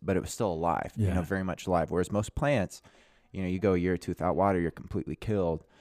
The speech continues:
Speaker 1: Um, but this tree survived. You know, it could survive for a very long time. And like our passage says, it does not fear when the heat comes, and it's not anxious in the year of drought.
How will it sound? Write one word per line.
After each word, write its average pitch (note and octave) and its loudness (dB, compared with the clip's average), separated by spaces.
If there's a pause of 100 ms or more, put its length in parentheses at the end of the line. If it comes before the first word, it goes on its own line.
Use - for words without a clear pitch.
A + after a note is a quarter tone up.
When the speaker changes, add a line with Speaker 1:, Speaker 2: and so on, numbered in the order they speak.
(240)
Speaker 1:
Um, E2+ -2 (380)
but - 0
this - -6
tree A2+ -4
survived. E2 -2 (480)
You F#2+ -6
know, E2 -2
it C#2+ -2
could - -2
survive F2 0
for E2+ -6
a - -4
very F2+ 2
long D#2 -4
time. G2+ -4
And E2 -4
like F2 -8
our D#2 -8
passage - -6
says, F2 -6 (460)
it G2 -2
does A2 4
not G2 0
fear G#2+ -2
when F#2+ -6
the E2+ -6
heat - -8
comes, F2+ -6
and - -14
it's - -10
not F#2 0
anxious F2+ -8
in F2+ -8
the F2 -6
year D#2+ -6
of D#2 -8
drought. F#2 4